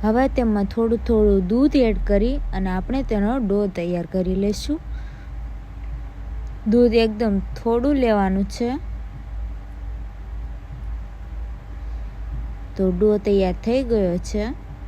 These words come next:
હવે ત્યાં સુધીમાં આપણે ચાસણી તૈયાર કરી લઈએ.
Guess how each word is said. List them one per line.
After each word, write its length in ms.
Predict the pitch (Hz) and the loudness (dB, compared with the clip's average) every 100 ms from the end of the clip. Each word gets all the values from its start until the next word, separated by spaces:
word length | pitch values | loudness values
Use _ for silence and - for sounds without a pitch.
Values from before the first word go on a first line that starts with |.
| - - - - - - - - - - - - - - - - - | -10 -10 -12 -12 -10 -8 -10 -12 -10 -10 -10 -10 -12 -10 -8 -8 -4
હવે 380 | 196 202 202 214 | 0 2 4 4
ત્યાં 220 | 202 214 | 2 0
સુધીમાં 460 | 202 226 220 208 202 | 0 0 2 2 2
આપણે 220 | 202 196 | 0 -2
ચાસણી 500 | 180 196 202 - 226 | 0 0 0 0 -2
તૈયાર 360 | 220 233 233 233 | 0 0 0 0
કરી 260 | 240 247 | 0 2
લઈએ. 380 | 240 254 262 | 2 2 2